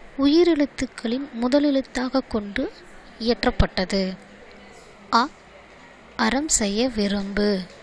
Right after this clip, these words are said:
ஆ, ஆறுவது சினம். இ,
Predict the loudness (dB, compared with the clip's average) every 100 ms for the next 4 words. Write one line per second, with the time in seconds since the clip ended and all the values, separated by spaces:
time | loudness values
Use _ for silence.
0 | -20 -20 -20 -20 -20 -20 -20 -20 -8 0
1 | 4 4 4 4 2 0 -6 -18 -20 -20
2 | -20 -20 -12 -4 0 2 2 2 0 0
3 | 0 0 -2 -2 0 -2 0 0 0 -6
4 | -16 -20 -20 -20 -20 -20 -10 -2 0